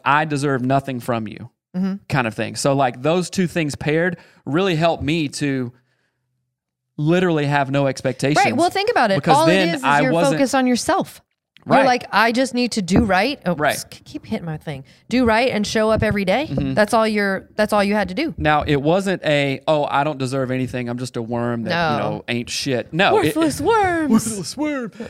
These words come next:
Speaker 1: No, it wasn't that. That was a Hercules reference,
Speaker 2: Oh,
Speaker 1: by the way.
Speaker 2: yeah.
Speaker 1: It was not that. So it wasn't coming from a self-deprecating depression
Speaker 2: No.
Speaker 1: victim state. It was like,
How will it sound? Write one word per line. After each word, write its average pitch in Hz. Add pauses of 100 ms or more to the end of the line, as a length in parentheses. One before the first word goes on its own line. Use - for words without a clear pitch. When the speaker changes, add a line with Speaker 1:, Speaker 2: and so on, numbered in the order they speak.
(140)
Speaker 1:
No, 170
it 165
wasn't 175
that. 127
That 131
was 131
a -
Hercules 113
reference, 117
Speaker 2:
Oh, 262
Speaker 1:
by 294
the 208
way. 160
Speaker 2:
yeah. 143 (720)
Speaker 1:
It 151
was 185
not 165
that. 139
So 160
it 131
wasn't 175
coming 160
from 151
a 139
self-deprecating 143
depression 135
Speaker 2:
No. 156
Speaker 1:
victim 151
state. 170
It 143
was 131
like, 127